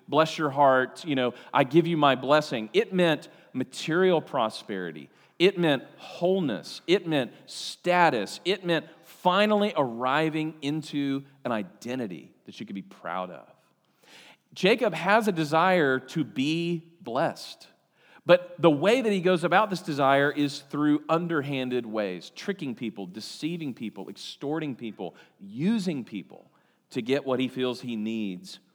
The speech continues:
inside. And in the Jacob and Esau story, actually, we leave things in chapter twenty-seven, after he's tricked his brother twice now, and he's tricked his father, we see that the text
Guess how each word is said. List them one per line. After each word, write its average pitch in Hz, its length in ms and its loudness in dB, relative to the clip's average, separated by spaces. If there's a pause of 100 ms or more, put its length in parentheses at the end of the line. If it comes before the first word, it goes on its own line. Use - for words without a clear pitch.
(260)
inside. 85 540 -12 (1500)
And 151 120 4
in 175 80 6
the 175 60 4
Jacob 214 320 2
and 165 80 0
Esau 180 320 2
story, 160 400 0
actually, 139 300 0
we 147 180 -2
leave 165 360 0
things 127 300 -4
in 123 80 -6
chapter 135 320 -4
twenty-seven, 135 800 -2
after 131 280 -6
he's 120 180 -8
tricked 180 300 -6
his 143 120 -6
brother 131 600 0
twice 156 580 -2
now, 110 160 -2
and 107 80 -2
he's 107 140 -10
tricked 170 220 -8
his 147 120 -12
father, 120 420 0 (720)
we 143 120 0
see 226 540 -4 (200)
that 160 260 -2
the 147 60 0
text 220 360 -2